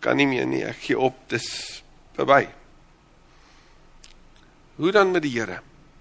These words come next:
Kom daar by hom so 'n plek? Is daar by hom 'n plek waarin hy sê, "Ek is nou klaar"? Want as ons die storie lees, en ons gaan uit Hosea elf uit lees vanoggend, as ons die storie lees van God vanuit die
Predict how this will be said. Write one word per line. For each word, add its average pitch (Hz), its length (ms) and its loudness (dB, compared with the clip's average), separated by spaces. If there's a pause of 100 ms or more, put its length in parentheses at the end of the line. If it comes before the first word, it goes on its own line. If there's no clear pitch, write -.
(640)
Kom 180 180 2
daar 226 140 6
by 196 80 6
hom 139 220 4
so 175 200 -2
'n 170 80 -2
plek? - 460 -6 (1300)
Is 147 100 -4
daar 220 120 8
by 190 80 8
hom 175 140 10
'n 190 100 6
plek 180 280 6
waarin 147 300 6
hy 147 100 8
sê, 160 160 4
"Ek 190 220 4
is 185 140 -2
nou 170 120 8
klaar"? 156 480 2 (960)
Want 208 140 6
as 226 100 8
ons 220 140 2
die 208 120 0
storie 262 760 4
lees, 175 280 8
en 170 60 -2
ons 160 140 2
gaan 180 120 6
uit 170 120 4
Hosea 175 360 2
elf 185 280 4
uit 160 160 4
lees 147 260 2
vanoggend, 127 480 -8 (320)
as 156 160 -8
ons 233 100 2
die 226 120 4
storie 262 560 6
lees 214 440 8
van 190 240 6
God 220 380 6
vanuit 185 300 6
die 170 180 -2